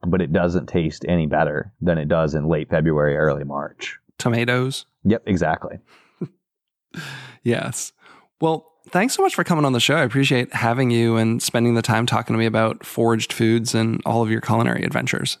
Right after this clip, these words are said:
Speaker 1: No, Chris, this was such a ball. Like, you've had so many people that are friends of mine and people that I admire on the podcast. So it's a, it's a real pleasure for me to have been on.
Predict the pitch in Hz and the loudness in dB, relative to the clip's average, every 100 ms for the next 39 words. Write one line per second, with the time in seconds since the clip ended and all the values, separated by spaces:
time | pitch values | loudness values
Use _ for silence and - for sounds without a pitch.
0 | - 117 139 98 - 117 - 110 110 - | -12 -10 -6 -4 -2 -2 0 0 0 -2
1 | 104 95 82 92 95 95 87 82 - _ | -2 0 2 2 2 2 0 0 -4 _
2 | _ _ 95 95 95 90 85 - - 117 | _ _ -2 2 2 2 0 -8 -6 -2
3 | 110 104 87 101 85 90 90 78 82 78 | 2 2 2 0 2 0 0 0 0 0
4 | - _ _ - - 110 104 101 95 95 | -2 _ _ -6 0 2 4 2 2 0
5 | 92 87 78 107 98 92 87 85 82 85 | 0 -2 0 0 2 2 4 2 0 0
6 | 90 87 87 82 85 82 - 87 82 - | 0 0 -2 0 0 -2 0 2 2 -2
7 | - 85 80 78 85 90 87 95 104 85 | -2 0 2 0 -2 -2 0 2 0 0
8 | - 85 80 - 80 78 78 76 80 73 | -2 -2 -2 -4 -4 -2 -2 0 -2 -2
9 | 69 78 | -4 -10